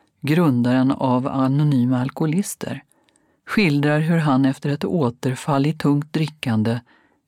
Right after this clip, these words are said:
låg på sjukhus i sitt livs allra svartaste depression och började skriva ner precis vartenda fel han begått mot andra. Han erkände för sig själv att han stod maktlös inför spriten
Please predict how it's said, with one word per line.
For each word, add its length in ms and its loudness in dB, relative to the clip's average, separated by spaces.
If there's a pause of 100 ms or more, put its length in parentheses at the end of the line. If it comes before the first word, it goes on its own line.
låg 360 0
på 140 -2
sjukhus 720 -4
i 80 -6
sitt 400 -8
livs 440 -2 (120)
allra 500 0
svartaste 720 -6
depression 720 -8 (600)
och 300 -4
började 500 2
skriva 480 2
ner 420 2
precis 480 -4
vartenda 640 0
fel 360 -2
han 180 0
begått 340 -2
mot 200 -2
andra. 460 -2 (1040)
Han 220 0
erkände 680 2
för 100 0
sig 140 0
själv 260 -2
att 140 -4
han 100 0
stod 340 -4
maktlös 840 -2
inför 320 -2
spriten 720 -6